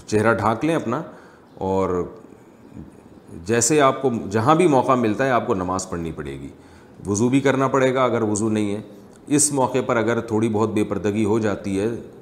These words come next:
جو نہ چاہتے ہوئے تو وہ شرعاً معاف ہے۔ تو نماز کا جو حکم ہے شریعت میں وہ پردے سے زیادہ اہم ہے۔ آ، اور ظاہر ہے پردے کی تو طلاق ہو سکتا ہے نا، جب آپ بس سے اتریں تو چادر اپنے اوپر رکھیں، وضو کریں تو تھوڑا سا احتیاط کر لیں کہ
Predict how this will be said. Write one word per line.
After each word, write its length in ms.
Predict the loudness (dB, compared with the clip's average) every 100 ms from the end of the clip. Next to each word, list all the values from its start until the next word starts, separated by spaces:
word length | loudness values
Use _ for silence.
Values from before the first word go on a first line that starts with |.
| -20 -8
جو 140 | -4
نہ 140 | -2 -2 0
چاہتے 280 | 0 2
ہوئے 240 | 0 0 -2
تو 160 | 0
وہ 160 | 2 2
شرعاً 300 | 0 0 0
معاف 320 | 0 0 0
ہے۔ 100 | -4 -6 -14 -20 -20 -8
تو 100 | -4
نماز 440 | -2 2 4 4 2
کا 100 | 0
جو 180 | 2
حکم 260 | 2 0 -2
ہے 60 | -2
شریعت 420 | -2 -2 -2 -2
میں 100 | -4
وہ 120 | -2
پردے 280 | -2 -2 -2
سے 240 | -2 -2 -2 -8 -20 -18 -10
زیادہ 360 | -6 -4 -4 -6
اہم 260 | -8 -8 -10
ہے۔ 120 | -10 -14 -20 -20 -14
آ، 320 | -10 -8 -8 -8
اور 240 | -8 -8
ظاہر 280 | -4 -2 -2
ہے 40 |
پردے 300 | 0 0 0
کی 140 | -2 -2
تو 120 | -2
طلاق 300 | 0 0 0
ہو 160 | 0
سکتا 320 | 0 -2 -4 -4
ہے 40 |
نا، 80 | -4
جب 200 | -4 0
آپ 240 | 0 -2 -12 -20 -20 -6
بس 120 | -2 0
سے 160 | 2
اتریں 340 | 0 0 -2 -2
تو 120 | -2
چادر 340 | 0 0 0
اپنے 200 | -2 -2
اوپر 320 | -2 -4 -4
رکھیں، 320 | -6 -6 -6 -6 -10 -20 -20 -18 -10 -6
وضو 220 | -2 0
کریں 300 | 0 0 0
تو 120 | -2
تھوڑا 240 | -2 -2
سا 120 | 0 -2
احتیاط 460 | -2 0 2 2
کر 140 | -2 0
لیں 140 | 0
کہ 320 | 0 0 0